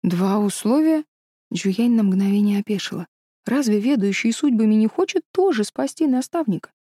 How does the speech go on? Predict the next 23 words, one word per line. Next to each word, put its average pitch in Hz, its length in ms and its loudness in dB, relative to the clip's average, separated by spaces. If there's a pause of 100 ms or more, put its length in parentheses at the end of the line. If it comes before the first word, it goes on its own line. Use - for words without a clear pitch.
Почему 392 400 -2
же 311 120 0
в - 60 -16
таком 330 300 0
случае 320 420 0
он 254 100 4
выдвигает 294 480 0
какие-то 269 440 -2
условия?» 285 480 0 (240)
Но 247 280 4
княжне 254 440 4
не 247 180 4
терпелось 233 680 0
помочь 190 480 0
Шиину, 175 580 -4 (340)
поэтому 196 400 0
она 202 140 2
поспешила 196 640 -2
ответить. - 560 -6 (480)
«Мне 220 420 4
нужно 220 400 2
спасти 202 420 -2
наставника. 196 680 -2